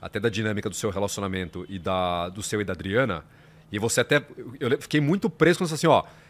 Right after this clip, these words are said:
"A gente foi assim há vinte e cinco anos, incluindo sete no namoro." A hora que você falou sete no namoro, eu falei, "Opa, a base já tá montada ali, a base já funcionou como base." Uma vez que o alicerce se provou sólido,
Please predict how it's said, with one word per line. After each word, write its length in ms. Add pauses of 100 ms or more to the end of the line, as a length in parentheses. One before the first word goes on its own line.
(160)
"A 100
gente 220
foi 140
assim 160
há 40
vinte 200
e 20
cinco 320
anos, 220
incluindo 500
sete 420
no 100
namoro." 380
A 60
hora 80
que 60
você 60
falou 120
sete 420
no 60
namoro, 160
eu 40
falei, 180
"Opa, 160
a 40
base 280
já 120
tá 140
montada 480
ali, 160
a 60
base 240
já 160
funcionou 500
como 220
base." 400 (520)
Uma 100
vez 140
que 60
o 20
alicerce 600 (260)
se 180
provou 360
sólido, 640